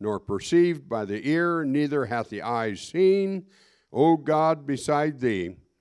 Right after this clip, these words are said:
what he hath prepared for him that waiteth for him." Recognize that? First Corinthians two nine. Yep. Paul writing to the Corinthians.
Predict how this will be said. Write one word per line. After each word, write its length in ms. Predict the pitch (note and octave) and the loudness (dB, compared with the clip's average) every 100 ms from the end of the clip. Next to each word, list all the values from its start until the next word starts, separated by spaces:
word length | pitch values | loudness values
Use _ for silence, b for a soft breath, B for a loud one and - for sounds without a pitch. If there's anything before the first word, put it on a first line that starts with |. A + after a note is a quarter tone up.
| _ _ _ - | _ _ _ -6
what 320 | G#2 A#2+ - | -4 -4 -4
he 240 | B2+ A#2+ | -4 -4
hath 320 | G2+ G2 - | -4 -8 -10
prepared 840 | - F2 - A2 A#2+ B2 B2 A#2+ A2+ _ _ | -12 -12 -6 -4 -2 -4 -6 -10 -16 _ _
for 160 | - E2 | -18 -14
him 340 | G2 G2 G2+ | -10 -8 -8
that 220 | F#2 F2+ F2 | -10 -12 -10
waiteth 420 | F2+ E2 D#2 - | -10 -8 -12 -16
for 140 | D#2 | -20
him." 240 | C#2+ D2 - _ _ _ _ _ _ _ - | -18 -20 -20 _ _ _ _ _ _ _ -8
Recognize 580 | G2 G2 A#2 A#2 A#2 A#2 | -6 -4 -4 -2 -2 0
that? 220 | C3 C#3 _ _ _ _ _ _ _ _ _ | -2 -4 _ _ _ _ _ _ _ _ _
First 280 | - G#2 - | -6 -4 -4
Corinthians 560 | - G#2 - G2 F#2 - | -6 -6 -4 -6 -6 -10
two 200 | - A2 | -8 -8
nine. 380 | F#2+ F#2 E2 D#2 _ | -6 -8 -12 -18 _
Yep. 240 | F2+ F2+ - _ _ _ _ _ _ _ _ | -14 -14 -14 _ _ _ _ _ _ _ _
Paul 240 | F#2 F2+ | -6 -6
writing 380 | F2 F2 F2 F2 | -4 -6 -8 -10
to 140 | - | -8
the 100 | E2+ | -8
Corinthians. 720 | - F2+ D#2 D#2+ C#2+ C2+ - | -6 -8 -8 -12 -12 -16 -20